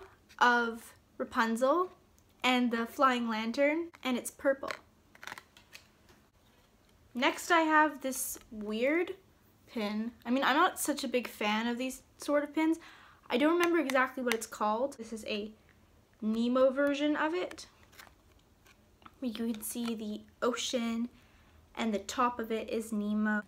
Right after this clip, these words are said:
It's pretty, but it's not necessarily for me. And then I have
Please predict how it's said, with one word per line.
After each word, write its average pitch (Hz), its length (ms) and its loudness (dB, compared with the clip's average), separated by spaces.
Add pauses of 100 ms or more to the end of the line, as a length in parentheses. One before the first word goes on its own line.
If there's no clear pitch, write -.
It's - 160 -12
pretty, 302 360 0 (160)
but 226 140 -4
it's 220 140 -8
not 233 240 -6
necessarily 202 640 -6
for 208 200 -12
me. 196 240 -12 (220)
And 330 220 6 (100)
then 392 180 8
I 392 60 4
have 339 420 6